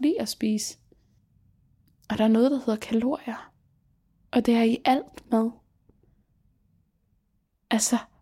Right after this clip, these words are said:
også ting, man drikker. Det er også i ting, man drikker. Det vidste jeg ikke.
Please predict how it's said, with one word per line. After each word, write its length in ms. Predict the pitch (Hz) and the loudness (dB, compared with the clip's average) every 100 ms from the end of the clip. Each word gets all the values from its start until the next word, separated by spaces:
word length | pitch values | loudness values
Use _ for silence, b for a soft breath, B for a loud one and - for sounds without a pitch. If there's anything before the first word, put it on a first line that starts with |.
| _ - | _ 0
også 280 | 269 - | 0 0
ting, 280 | - 320 262 | 0 0 2
man 220 | 226 220 | 0 0
drikker. 580 | 220 247 247 262 370 - _ _ _ _ _ _ _ _ _ _ _ _ _ _ _ _ _ | -4 -2 -2 0 -4 -4 _ _ _ _ _ _ _ _ _ _ _ _ _ _ _ _ _
Det 40 | 415 | 0
er 120 | 392 | 0
også 180 | 427 453 | 0 -4
i 20 | - | -2
ting, 200 | 453 370 | 0 2
man 140 | 349 | 0
drikker. 500 | 339 339 427 480 - _ _ _ _ _ _ _ _ | 2 0 0 -4 -4 _ _ _ _ _ _ _ _
Det 180 | _ 415 | _ 4
vidste 220 | 415 202 277 | 4 4 0
jeg 80 | |
ikke. 140 | 196 | 0